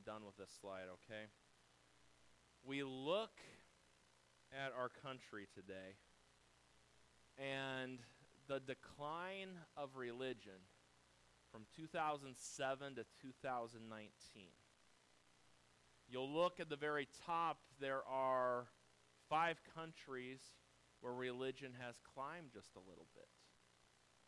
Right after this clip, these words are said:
But you'll notice the most drastic shift away from religion. This was a Presbyterian study that was done even. So that's not even, who knows where you wanna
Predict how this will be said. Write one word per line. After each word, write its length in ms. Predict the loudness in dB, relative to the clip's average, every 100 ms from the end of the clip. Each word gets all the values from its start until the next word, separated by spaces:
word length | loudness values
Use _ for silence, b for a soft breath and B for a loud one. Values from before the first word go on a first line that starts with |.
| -20 -20 -20 -20 -20 -6
But 100 | -2
you'll 160 | 0
notice 560 | -2 2 4 4 2 0 -6
the 80 |
most 260 | -4 -4 -4 -12
drastic 840 | -2 2 4 2 -2 -8 -6 -6 -8 -20 -20 -20 -20
shift 440 | -12 -2 -2 -2 -6
away 540 | -2 2 2 2 -4 -12 -20 -20 -20 -20 -20 -20
from 200 | -6 -4
religion. 500 | 0 2 4 2 0 -12 -16 -20 -20 -20 -20 -20 -20 -20 -20 -20 -20 -18
This 140 | -16 -12
was 120 | -8
a 40 |
Presbyterian 880 | -8 0 -2 -2 -14 -10 -6 -6 -6
study 300 | -10 -14 -14 -14
that 120 | -16
was 80 | -18 -18
done 160 | -18
even. 300 | -18 -20 -20 -20 -20 -20 -16
So 160 | -8
that's 220 | -6 -6 -8
not 220 | -8 -6
even, 340 | -6 -6 -8 -12 -20 -20 -20 -20 -14
who 80 | -4
knows 280 | -2 -2 -4
where 120 | -6
you 120 | -4
wanna 180 | -6